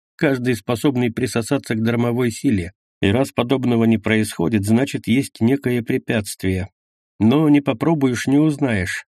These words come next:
Бер сформировал в центре своей призрачной ладони длинный гибкий щуп и запустил его в представляющую собой насыщенный энергетический кокон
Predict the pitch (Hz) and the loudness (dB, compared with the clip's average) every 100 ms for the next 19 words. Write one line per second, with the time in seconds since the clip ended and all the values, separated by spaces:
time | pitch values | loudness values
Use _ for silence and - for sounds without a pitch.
0 | _ _ 104 104 151 127 - 120 131 127 | _ _ -2 2 2 2 -2 -2 0 0
1 | 131 139 120 - 139 113 120 107 120 127 | 0 0 -2 -2 -2 0 -2 -2 -2 0
2 | 117 143 131 123 117 - 123 120 123 131 | 0 0 0 0 -4 -2 0 0 2 2
3 | 123 113 131 127 120 110 117 - 120 110 | 2 2 2 2 2 2 0 -2 -2 0
4 | - 151 - - 127 120 113 120 - 151 | 0 -2 -2 -4 -2 -2 -2 -4 0 2
5 | 117 120 135 139 - _ - - 113 - | 4 2 2 0 -4 _ -6 -4 -4 -2
6 | 117 131 131 107 - 127 - 117 120 139 | 0 0 0 -2 -2 -4 -2 -2 2 2
7 | 117 120 - 139 - 117 120 117 117 113 | 2 0 -2 -6 -4 -2 0 0 0 -2
8 | 135 135 120 - 113 127 110 120 | -2 -4 -6 -4 -2 -2 -2 -2